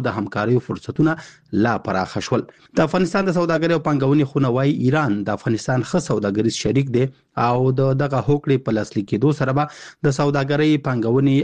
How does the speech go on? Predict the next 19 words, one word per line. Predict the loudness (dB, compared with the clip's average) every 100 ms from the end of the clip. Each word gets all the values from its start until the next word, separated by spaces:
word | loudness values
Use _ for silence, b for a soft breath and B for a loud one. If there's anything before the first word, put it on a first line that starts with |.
| 0
او | 0 0 2
د | 0 0
خصوصي | 0 0 0 2 2
سکتور | 0 0 -2 0
په | -2
برخو | -2 -2
کې | 0 0 -2 B B 0
دوه | 2
اړخیزې | 2 0 0 0
همکارۍ | 0 -2 -2 -2 -2
ته | -2 0
وده | 0 0 0 0
ورکړل | -2 0 -2 0
شي. | 0 -2 _ _ 0
د | 2 4
دې | 0 2
خونې | 2 2 2
د | 0 0
مدیره | 0 0 -2